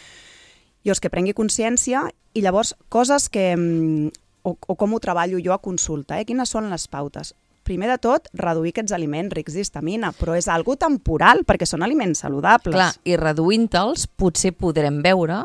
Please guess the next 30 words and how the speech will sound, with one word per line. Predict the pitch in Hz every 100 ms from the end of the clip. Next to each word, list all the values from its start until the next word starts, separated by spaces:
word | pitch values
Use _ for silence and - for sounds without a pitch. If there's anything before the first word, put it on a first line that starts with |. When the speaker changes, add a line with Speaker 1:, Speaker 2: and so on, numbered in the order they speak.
| 370
Speaker 2:
si | -
són | 180 - 180 160 -
els | 139 143
mateixos | 131 139 165 156
efectes | 156 156 - - -
o | 156
no. | 175 160 -
Aquí | 135 170
ja | 165
tindríem | 180 160 190 185
com | 160 147
una | 143 131
peça | 135 151
clau, | - 135 120 117
no? | 165 - - - -
Per | 180 175
Speaker 1:
Sí. | 156
Speaker 2:
determinar. | 156 160 139 135 180 170 _ -
Speaker 1:
Però | 202
de | 196
vegades | 190 202 233
no | 226
és | 214
tan | 214 185
fàcil, | - 170 - 180 180
perquè | 175
de | 175
vegades | 175 196 208
hi | 202
ha | 196